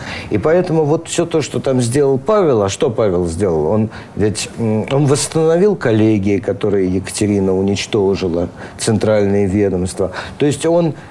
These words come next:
э, э, Екатерина, екатерининская реформа была связана с перераспределением власти между центром и регионами в пользу регионов. А, э, значит, Павел это всё вернул назад. То есть он,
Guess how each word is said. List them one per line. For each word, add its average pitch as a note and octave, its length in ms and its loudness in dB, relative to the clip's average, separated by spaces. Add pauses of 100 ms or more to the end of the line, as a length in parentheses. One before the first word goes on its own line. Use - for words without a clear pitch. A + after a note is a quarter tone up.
э, C3 560 2
э, A#2+ 120 0
Екатерина, D#3 540 0
екатерининская D#3 920 0
реформа F3 420 2
была D3 260 2
связана D3+ 460 0
с A#2+ 120 -2
перераспределением D3 1200 2
власти F3 460 0
между C3 360 2
центром B2 600 0
и B2 100 2
регионами D3 680 2
в G#2+ 60 -2
пользу E3 400 0
регионов. D#3 640 2 (680)
А, C3 300 2 (360)
э, A#2+ 340 4
значит, C3 280 0
Павел B3+ 300 4
это F#3 160 2
всё A3+ 160 0
вернул G3+ 380 4
назад. E3+ 480 2 (100)
То - 100 -2
есть A#2 220 0
он, E3+ 160 0